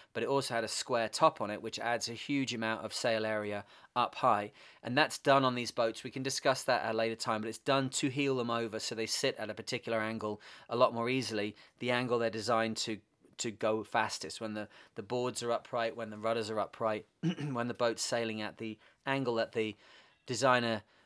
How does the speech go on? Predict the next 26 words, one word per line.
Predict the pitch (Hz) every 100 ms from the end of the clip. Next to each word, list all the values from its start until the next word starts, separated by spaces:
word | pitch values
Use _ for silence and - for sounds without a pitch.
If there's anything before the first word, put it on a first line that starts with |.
| _
uh, | 123
designed | 117 110 139 156 175
it | 131
to | 110
sail | - 127 113 113
at, | 113
it's | 127 113
a | 120
much | 120 104 -
quicker, | - 120 - 110
more | 110 110 110
agile | 110 104 107 101
craft. | - - 117 95 -
But, | - 104 -
um, | 113 107 - - -
that's | 139 -
caused | - - 139 123 117
by | - 117 113
these | 117
square | - - 117
top | 113 120 117
mains | 123 110 104
heeling | - 123 120 110
the |
boat | 101 131 123
over. | 104 104 95